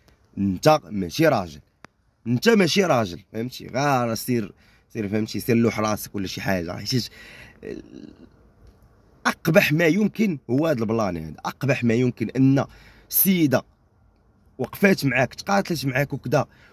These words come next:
ودير العاق ودير الفلوس، ولي تشوف شي واحده اخرى ولا تمشي تتفر فيها ولا دير لها م-، وما... لا، حشومه، غير مو حشومه. اما، اما كنتي حازق،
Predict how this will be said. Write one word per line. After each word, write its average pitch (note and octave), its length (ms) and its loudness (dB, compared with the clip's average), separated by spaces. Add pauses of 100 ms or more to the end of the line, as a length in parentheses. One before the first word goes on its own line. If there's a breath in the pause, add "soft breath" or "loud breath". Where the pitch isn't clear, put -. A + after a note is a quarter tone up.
(160 soft breath)
ودير A#2 340 4
العاق D3 340 0
ودير C#3+ 240 -2
الفلوس، D3+ 280 -6
ولي C#3+ 120 -4
تشوف C#3 260 -10
شي - 120 -8
واحده A#2+ 260 -4
اخرى B2 340 0
ولا A2+ 220 -2
تمشي - 180 -8
تتفر A2+ 400 -10
فيها A#2 380 -2
ولا A2+ 180 0
دير A2 220 -4
لها A2+ 100 2
م-، A2 80 0 (300 loud breath)
وما... A#2 220 -2 (280)
لا، G2 120 -10
حشومه، C3+ 480 2 (520)
غير C#3+ 200 2
مو C3+ 100 0
حشومه. A2 380 -4 (840 soft breath)
اما، A#3 360 6 (1120)
اما F3 360 4 (920)
كنتي C3 220 0
حازق، C#3 480 0